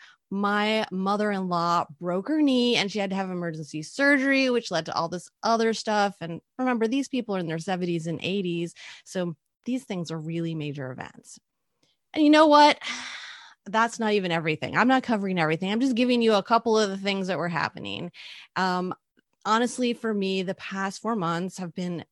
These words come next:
some of the most <laughs> challenging and stressful moments of my entire life.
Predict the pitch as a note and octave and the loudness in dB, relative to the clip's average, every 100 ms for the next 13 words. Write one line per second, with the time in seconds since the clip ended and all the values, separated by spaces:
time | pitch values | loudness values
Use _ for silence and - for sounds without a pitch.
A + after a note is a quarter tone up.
0 | _ - G3+ B3 D#4 C4+ A#3 G3+ G3 F#3 | _ -8 -2 0 2 2 2 2 0 -2
1 | - G#3 G#3+ C#4+ D4+ - C#4+ A#3 - - | -6 -2 2 6 6 6 4 4 -2 0
2 | G3+ G3+ - G#3 F3+ F#3+ F#3 F#3+ - D4+ | 0 0 -2 -2 -2 -2 -4 -6 -6 -6
3 | F3 F3+ A3 B3 A3 A3+ G#3 G3 F#3+ - | -2 0 2 2 2 4 4 4 2 0
4 | - - - | -2 -4 -12